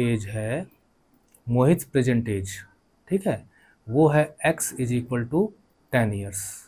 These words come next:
और जो मदर की जो एज है, प्रेजेंट एज है, वो हो जाएगी,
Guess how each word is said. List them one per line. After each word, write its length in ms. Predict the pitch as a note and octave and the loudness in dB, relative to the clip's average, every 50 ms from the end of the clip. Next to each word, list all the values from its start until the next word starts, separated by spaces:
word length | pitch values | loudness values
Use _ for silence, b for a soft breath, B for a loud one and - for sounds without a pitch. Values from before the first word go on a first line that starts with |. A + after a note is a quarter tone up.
| _ _ _ _ _ _ _ _ b b b b b b b b b - | _ _ _ _ _ _ _ _ b b b b b b b b b -2
और 360 | B2 B2 B2 B2 B2+ B2+ B2 A#2 | 2 4 6 6 6 4 4 2
जो 140 | B2 B2+ A#2+ | 2 2 4
मदर 340 | A#2 A#2 A#2 A#2 B2+ D#3 E3+ | 4 4 4 4 4 2 2
की 120 | E3 - D#3+ | 2 2 2
जो 160 | D3+ D#3+ D#3+ - | 2 2 0 2
एज 220 | C3 B2+ B2+ A#2+ B2 | 0 2 2 2 0
है, 60 | B2+ | -4
प्रेजेंट 440 | B2 B2 B2 A#2 A2 A#2+ A#2 A2+ A#2 | -4 -4 -6 -6 -2 -2 -4 -2 -4
एज 200 | A#2 A2 G#2+ G2+ G#2+ | -4 -6 -6 -6 -8
है, 260 | A2 B2+ E3 G3 G#3+ _ _ _ _ _ _ _ _ _ _ - | -6 -4 -4 -4 -4 _ _ _ _ _ _ _ _ _ _ -14
वो 300 | A2 G#2 G#2+ C#3+ D#3 D3+ | -10 -4 2 2 2 4
हो 160 | C3+ C#3+ C3+ | 4 2 0
जाएगी, 460 | B2 B2 A#2+ A#2+ A#2 A2 A2+ B2 C#3+ | 2 0 2 2 0 0 0 0 0